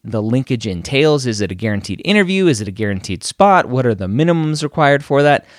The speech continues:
A lot of these linkage programs, they have really, really high M cat requirements. So it's like, whoa, like, sure, I have a guaranteed seat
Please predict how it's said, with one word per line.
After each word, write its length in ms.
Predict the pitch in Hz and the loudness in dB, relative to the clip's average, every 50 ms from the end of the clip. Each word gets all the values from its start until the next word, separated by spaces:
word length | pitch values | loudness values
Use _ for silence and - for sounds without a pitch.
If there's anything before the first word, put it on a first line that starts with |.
| _ _ _ - | _ _ _ -8
A 60 | 95 | -2
lot 200 | 104 131 175 226 | 0 2 2 2
of 80 | 240 220 | 2 2
these 180 | 202 160 113 | 0 0 0
linkage 360 | 104 104 117 139 - 190 208 - | 0 -2 -2 -2 -2 -4 -2 0
programs, 440 | - 190 190 208 226 233 226 - | 0 0 2 2 0 -2 -2 -2
they 120 | - 147 156 | 0 2 2
have 160 | 135 98 104 | 2 2 -2
really, 680 | 101 101 107 117 139 160 170 175 175 165 151 151 135 120 | -6 -8 -4 -2 -2 0 0 0 0 -2 -2 -2 -2 -2
really 380 | 113 127 143 151 143 123 113 | 0 0 0 0 0 0 0
high 240 | 110 - 123 123 123 | 0 0 0 0 0
M 220 | - - 117 135 | 0 -2 -2 -2
cat 200 | - 123 92 - | -2 -2 -2 -4
requirements. 640 | 85 85 - 95 85 80 73 71 71 - - - - _ _ _ _ _ _ - | -4 -4 -4 -4 -4 -4 -4 -8 -10 -12 -14 -14 -16 _ _ _ _ _ _ -2
So 140 | - 131 | 0 0
it's 100 | 117 - | 0 2
like, 180 | - 113 95 87 | 0 -2 -2 0
whoa, 440 | 120 135 151 151 127 95 85 87 - _ _ _ _ _ - | 2 4 4 4 4 4 0 -4 -10 _ _ _ _ _ -2
like, 180 | 117 104 - - | -2 -2 -2 -4
sure, 520 | - - - - 196 202 180 151 139 - - _ - | -8 -6 0 2 4 6 6 6 4 2 -2 _ -2
I 60 | 131 | 0
have 100 | 131 120 | 0 0
a 60 | 113 | 0
guaranteed 500 | 98 127 135 143 139 120 - 120 101 - | -2 0 0 0 0 -2 -4 -6 -8 -6
seat 400 | - - - 208 196 185 - _ | -8 -8 -6 -6 -6 -6 -8 _